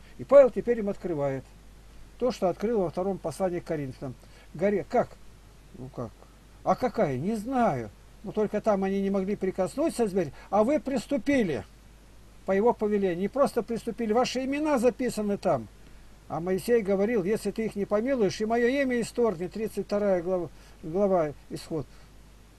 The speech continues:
А здесь наоборот, вы вписаны. Но тому Господь говорит: «Рад-, не то радуйтесь, что бесы повинуются, выходят, а что ваши имена написаны на небесах».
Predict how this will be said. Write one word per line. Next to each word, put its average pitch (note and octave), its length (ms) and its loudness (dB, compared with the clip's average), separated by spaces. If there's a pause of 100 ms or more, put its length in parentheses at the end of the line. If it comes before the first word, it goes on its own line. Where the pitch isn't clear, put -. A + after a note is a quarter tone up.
А E3 160 -2
здесь F#3 260 -2
наоборот, D#3+ 560 -2
вы F3+ 120 -2
вписаны. B2+ 600 -10 (880)
Но E3+ 160 -4
тому G3+ 300 -2
Господь A3+ 360 0
говорит: G3 220 -2
«Рад-, E3+ 180 -2
не E3+ 120 -4
то E3+ 200 0
радуйтесь, E3+ 420 -2
что F#3 140 -4
бесы E3+ 320 -2
повинуются, F3 600 -2
выходят, E3 340 -4 (200)
а D3 120 -4
что E3+ 200 -4
ваши E3 320 -2
имена E3+ 280 -4
написаны D#3 540 -8
на - 40 -8
небесах». B2+ 500 -6